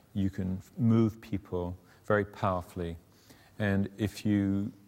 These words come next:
put craft, inspiration, perspiration together and do great movies,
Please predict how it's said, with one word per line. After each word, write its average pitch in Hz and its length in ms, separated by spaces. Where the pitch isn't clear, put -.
put - 200
craft, 110 580
inspiration, 101 640
perspiration 95 640
together 87 560
and 92 100
do 92 140
great 92 300
movies, 85 640